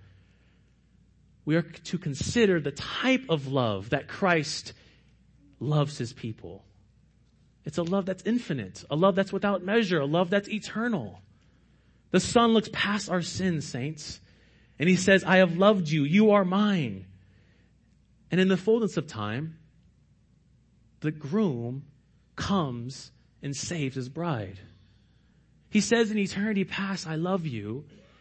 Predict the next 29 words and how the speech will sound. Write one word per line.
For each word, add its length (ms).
And 140
then 300
in 120
the 80
present, 720
or 360
in 140
the 80
fullness 460
of 100
time, 480
the 60
Son 600
shows 460
his 160
love. 520
Or, 500
as 280
the 100
hymn 260
writer 260
says, 460
"From 200
heaven 440
he 140
came 600
and 140
sought 360
her." 360